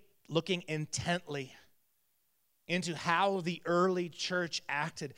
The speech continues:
how the apostles responded, what it looked like when power from the Holy Spirit came upon them, what things took place. And in order for this series, I think, to be maximally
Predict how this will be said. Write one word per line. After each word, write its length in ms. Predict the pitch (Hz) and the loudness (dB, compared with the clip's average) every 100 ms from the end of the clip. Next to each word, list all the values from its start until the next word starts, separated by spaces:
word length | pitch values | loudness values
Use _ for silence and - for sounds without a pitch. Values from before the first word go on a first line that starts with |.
| - - | -20 -8
how 320 | - 190 196 | 0 2 4
the 120 | 185 | 0
apostles 760 | 175 - 160 170 - 175 165 139 - - | -4 -4 0 0 0 -2 -4 -6 -12 -8
responded, 920 | 156 151 - - 160 160 165 147 139 - - | -4 0 2 2 4 4 4 0 -4 -8 -4
what 200 | 156 190 | 4 4
it 120 | 196 | 4
looked 280 | 160 185 156 | 6 6 8
like 320 | 160 160 - | 6 6 4
when 180 | 165 160 | -2 -2
power 540 | - 151 175 175 170 - - | -4 2 4 6 4 2 -4
from 100 | 175 | 2
the 80 | 160 | 4
Holy 320 | - 185 185 | 4 4 4
Spirit 480 | - - 170 170 - | 2 2 4 4 2
came 240 | 185 165 | 0 2
upon 540 | 160 - 156 165 170 | 0 -2 2 4 4
them, 260 | 151 139 139 - _ _ _ _ _ _ _ _ _ _ _ _ _ _ _ _ _ - | 2 -4 -8 -20 _ _ _ _ _ _ _ _ _ _ _ _ _ _ _ _ _ 4
what 280 | 180 220 - | 8 8 6
things 720 | - 196 196 190 190 - - - _ _ _ _ _ - | 0 4 4 4 0 0 -2 -6 _ _ _ _ _ -6
took 240 | - 180 | -4 -4
place. 720 | - 160 151 135 - - - - - - _ _ _ _ _ _ _ _ _ _ _ _ _ _ - | -6 -4 -2 -2 -4 -4 -8 -12 -16 -20 _ _ _ _ _ _ _ _ _ _ _ _ _ _ -6
And 140 | 175 | 0
in 0 | |
order 300 | 190 202 202 | 2 2 0
for 160 | - 180 | -4 -2
this 160 | 185 | 0
series, 420 | - 196 190 180 | 0 0 2 2
I 60 | 165 | 0
think, 220 | 160 175 | -2 -6
to 100 | - | -4
be 100 | 170 | -4
maximally 920 | 156 156 165 185 - 202 185 180 175 | -4 -2 0 0 -2 -2 0 0 0